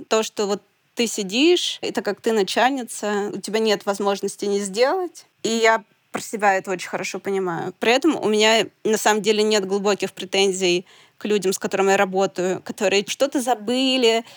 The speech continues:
что-то сделали, ну, не скажу плохо, не соответствующее требованиям, не соответствующее их позиции.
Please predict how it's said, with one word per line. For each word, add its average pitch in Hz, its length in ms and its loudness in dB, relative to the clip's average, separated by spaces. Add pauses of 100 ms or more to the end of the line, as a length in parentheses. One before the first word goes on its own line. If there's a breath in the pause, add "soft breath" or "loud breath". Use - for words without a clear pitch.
(160 loud breath)
что-то 220 400 -2
сделали, 240 760 2
ну, 220 340 0 (100)
не 214 220 -2
скажу 254 320 -2
плохо, 196 520 0
не 220 140 -4
соответствующее 208 720 -2
требованиям, 196 720 0
не 131 100 -4
соответствующее 196 720 -4
их - 80 -10
позиции. 185 800 -6